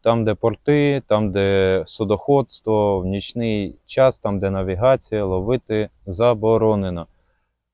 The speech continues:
Знято заборону для підводних рибалок, е, уже з собою не потрібно мати, м, квиток підводного мисливця.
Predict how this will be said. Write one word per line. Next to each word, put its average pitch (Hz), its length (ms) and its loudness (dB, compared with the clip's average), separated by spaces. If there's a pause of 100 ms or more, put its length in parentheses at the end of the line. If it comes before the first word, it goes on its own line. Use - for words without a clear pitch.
(280)
Знято 135 760 0
заборону 127 760 2
для 107 760 2
підводних 107 540 -2 (260)
рибалок, 120 520 2 (160)
е, 95 40 -12 (340)
уже 104 500 -6
з - 40 -10
собою 107 300 -4
не 101 100 -4
потрібно 104 600 -4 (540)
мати, 92 800 0
м, 95 680 -10 (220)
квиток 107 480 2 (400)
підводного 92 840 -4
мисливця. 92 840 -4